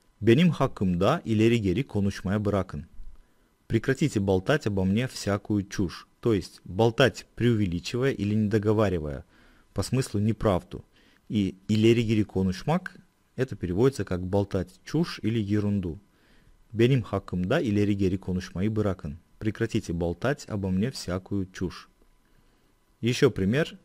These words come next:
«Odanın içinde ileri geri yürüyordu». «Он ходил по комнате туда-сюда». По прямому смыслу он ходил взад-вперед, но лучше перевести как «туда-сюда».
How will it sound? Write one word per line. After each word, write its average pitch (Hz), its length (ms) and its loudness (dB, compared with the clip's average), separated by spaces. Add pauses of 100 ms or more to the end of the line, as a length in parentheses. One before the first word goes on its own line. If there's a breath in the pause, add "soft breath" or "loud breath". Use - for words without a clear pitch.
(320 soft breath)
«Odanın 143 480 4
içinde 107 520 2
ileri 113 440 2
geri 90 220 2
yürüyordu». 107 680 0 (500 soft breath)
«Он 123 140 2
ходил 131 340 4
по 98 140 0
комнате 175 460 2
туда-сюда». 101 640 0 (300)
По 101 80 -12
прямому 120 360 0
смыслу 175 360 -4
он 113 60 0
ходил 117 240 0
взад-вперед, 143 640 0
но 95 120 0
лучше 123 220 0
перевести 85 420 -6
как - 300 -8
«туда-сюда». 85 720 -6